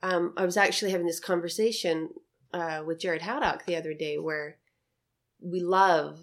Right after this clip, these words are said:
we love those people who have been so loyal to us and that we see time and time again. But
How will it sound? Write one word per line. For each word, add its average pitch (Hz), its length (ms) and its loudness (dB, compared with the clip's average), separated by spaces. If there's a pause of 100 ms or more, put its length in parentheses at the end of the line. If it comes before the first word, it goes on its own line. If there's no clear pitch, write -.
(140)
we 185 280 -2
love 208 200 2
those 202 160 2
people 226 280 -4
who 185 60 4
have 160 60 -2
been 170 160 2
so 175 160 -2
loyal 202 340 2
to 185 180 -2
us 165 200 -2
and 180 100 2
that 175 100 2
we 185 120 -2
see 190 200 -6
time 180 240 0
and 175 80 0
time 170 220 -2
again. 165 460 -2 (580)
But 180 500 4